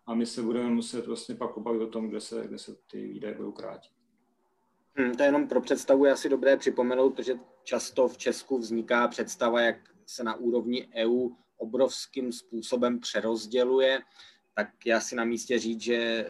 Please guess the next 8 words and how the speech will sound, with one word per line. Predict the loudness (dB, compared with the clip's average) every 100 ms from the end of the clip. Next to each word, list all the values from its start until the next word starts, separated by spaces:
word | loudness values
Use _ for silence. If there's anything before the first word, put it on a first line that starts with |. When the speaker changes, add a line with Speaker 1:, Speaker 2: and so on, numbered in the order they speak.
| -10
Speaker 2:
společný | -14 -6 -4 -4 -6 -6
rozpočet | -6 -6 -6 -4 -4 -2
je | 0 0 0 -2 -4
zhruba | -2 0 2 2 2
pouze | -2 -4 0 2
jedno | 2 0 -4
procento, | -4 -6 -4 -4 -4 0 0 -2 -6 _ _ _ -6
eh, | 0 4 4 4 4 2